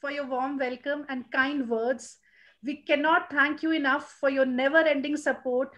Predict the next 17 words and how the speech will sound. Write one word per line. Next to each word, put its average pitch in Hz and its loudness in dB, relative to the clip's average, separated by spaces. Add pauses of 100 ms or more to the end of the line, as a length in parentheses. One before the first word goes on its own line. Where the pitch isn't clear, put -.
(120)
and 269 0
guidance 247 0
in 294 -4
organizing 254 -2
and 226 -6
hosting 247 -4
these 226 -8
research-oriented 220 -4
sessions. 196 -12 (1300)
Now, 240 0 (180)
I 254 0
invite 269 0
Doctor 262 0
Jitendra 262 -2
Pal, 254 0 (480)
Dean 302 2
Research, 269 0